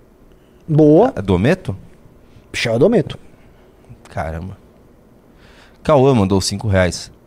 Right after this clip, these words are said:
Speaker 2: "Venda uma valete na Amazon, pelo amor de Deus. Quase ninguém vai em banca de jornal hoje em dia."
Speaker 1: Meu Deus do céu, cara, você não tá entendendo o objetivo. Ninguém também faz revista impressa, né, hoje em dia.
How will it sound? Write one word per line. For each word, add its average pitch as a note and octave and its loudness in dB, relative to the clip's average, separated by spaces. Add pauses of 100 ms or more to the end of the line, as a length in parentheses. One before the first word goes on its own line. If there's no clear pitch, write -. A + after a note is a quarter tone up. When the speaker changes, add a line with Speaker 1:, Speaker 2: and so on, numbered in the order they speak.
(120)
Speaker 2:
"Venda D3 -2
uma D#3 2
valete B2 0
na B2+ -4
Amazon, G2 -2
pelo A2 -6
amor A2 -4
de C3 -10
Deus. G#2+ -4
Quase B2 -2
ninguém A2 -2
vai G#2 0
em A#2+ -2
banca G#2+ -4
de G#2+ -6
jornal G2 2
hoje F#2+ 0
em A#2 0
dia." G2 -2 (1700)
Speaker 1:
Meu C3+ -2
Deus A2+ -4
do G#2+ -14
céu, G#2 -12
cara, G#2+ -14
você A2+ -12
não A#2+ -10
tá B2 -10
entendendo A#2+ -10
o A2+ -8
objetivo. G#2+ -10 (320)
Ninguém F3 2
também G#3+ 0 (140)
faz F#3+ -2
revista F3 -6
impressa, C#3+ -4
né, D3 -6
hoje C3 -4
em B2+ -4
dia. A#2 -4